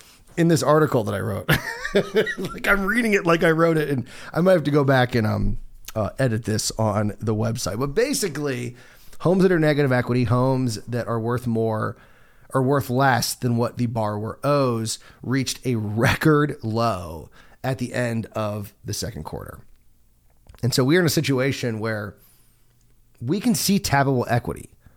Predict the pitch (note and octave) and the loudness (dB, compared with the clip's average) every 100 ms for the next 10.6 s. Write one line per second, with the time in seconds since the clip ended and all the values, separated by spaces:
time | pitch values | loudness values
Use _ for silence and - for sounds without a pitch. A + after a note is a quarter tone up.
0 | _ _ _ _ _ _ _ _ - _ | _ _ _ _ _ _ _ _ -20 _
1 | _ - - A#2 G2+ B1 - - - C3+ | _ -14 -4 -2 -2 -4 -8 -8 -4 -4
2 | - - B2 - A#2+ A2 A2 - - - | -2 -2 -2 0 -2 0 -2 -2 -6 -20
3 | - - - - _ - - D3 C3+ C#3+ | -20 -20 -20 -20 _ -20 -4 -2 0 0
4 | C#3+ D3 E3+ B2 C#3+ A#2+ C3 A#2 G#2 G2 | 2 2 0 -4 -4 -2 -2 -4 -8 -14
5 | - - C3+ C3+ - G2+ - - - - | -12 -8 -4 -4 -4 -6 -6 -8 -10 -12
6 | - _ _ - - - - A#2+ G#2+ A2+ | -18 _ _ -20 -20 -20 -4 -2 0 0
7 | - C3 A2+ A2+ G#2 - - A2 G2+ A2+ | 0 2 2 2 0 -4 -6 -6 -2 -4
8 | G2 G2 G2 D#2 B1 - - - - _ | -4 -4 -6 -6 -8 -12 -20 -20 -20 _
9 | _ _ _ - _ _ _ _ - B2+ | _ _ _ -20 _ _ _ _ -4 0
10 | A#2 F2+ G2 D2 - | 0 0 -6 -6 -10